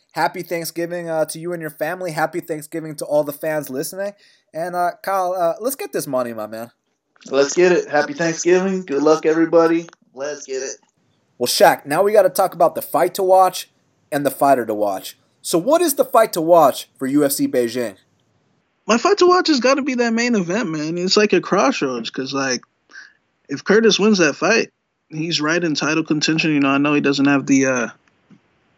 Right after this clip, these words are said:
Speaker 3: the best style for, uh, especially right now with Brock and Jones and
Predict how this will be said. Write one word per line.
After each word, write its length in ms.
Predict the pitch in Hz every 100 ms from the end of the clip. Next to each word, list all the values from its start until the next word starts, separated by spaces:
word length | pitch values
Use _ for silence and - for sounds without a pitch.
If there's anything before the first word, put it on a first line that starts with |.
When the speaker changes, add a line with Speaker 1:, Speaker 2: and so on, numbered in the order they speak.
| _ -
Speaker 3:
the 80 | 143
best 260 | 131 151 -
style 400 | 147 160 160 139
for, 360 | - 147 139
uh, 320 | 135 131 127 -
especially 480 | 123 165 165 147 131
right 180 | 147
now 200 | 135 151
with 200 | 139 120
Brock 380 | 104 139 139 131
and 180 | 113 110
Jones 540 | 127 147 143 143 135
and 160 | 110